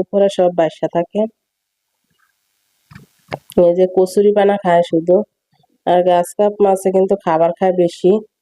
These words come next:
প্রচুর খাবার খায়। কচুরি পানা দিয়ে দিছে আমার আব্বা। তো যারা যারা আমার ভিডিওগুলা দেখেন, সবাইকে অসংখ্য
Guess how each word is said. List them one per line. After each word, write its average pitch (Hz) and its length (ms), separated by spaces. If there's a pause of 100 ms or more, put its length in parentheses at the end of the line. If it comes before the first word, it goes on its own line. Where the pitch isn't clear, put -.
(680)
প্রচুর 190 420
খাবার 165 360
খায়। 202 200 (2000)
কচুরি 196 400
পানা 202 200
দিয়ে 185 240
দিছে - 280
আমার 180 220
আব্বা। 175 220 (920)
তো 220 100 (140)
যারা 190 240
যারা 196 240
আমার 196 220
ভিডিওগুলা 202 460 (100)
দেখেন, 190 320 (200)
সবাইকে 180 440 (300)
অসংখ্য 185 360